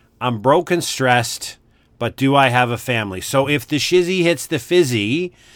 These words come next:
is it just me against the world, or am I gonna have to grab a couple of really cool people and bring them along on this journey with me? That's important to know.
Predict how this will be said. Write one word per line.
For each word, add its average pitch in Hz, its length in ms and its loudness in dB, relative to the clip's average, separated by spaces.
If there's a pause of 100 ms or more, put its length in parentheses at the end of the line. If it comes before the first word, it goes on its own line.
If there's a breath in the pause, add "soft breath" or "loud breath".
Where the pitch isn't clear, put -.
(180 loud breath)
is 120 200 -2
it 131 140 0
just 135 340 -2
me 151 260 0
against 143 400 -4
the 131 100 -4
world, 151 560 -2
or 135 260 -4
am 131 120 -2
I 143 180 -2
gonna 135 260 -2
have 127 220 -2
to 117 80 -10
grab 123 360 0
a 113 40 -8
couple 123 380 -4
of 107 100 -4
really 117 280 -4
cool 117 260 -6
people 117 400 -6
and 95 120 -8
bring 110 180 -6
them 104 140 -6
along 104 360 -4
on 95 80 -8
this 95 160 -10
journey 135 400 -2
with 170 300 -6
me? 165 320 -4 (680 soft breath)
That's 120 360 0
important 107 720 -8 (260 soft breath)
to 113 180 -6
know. 104 340 -4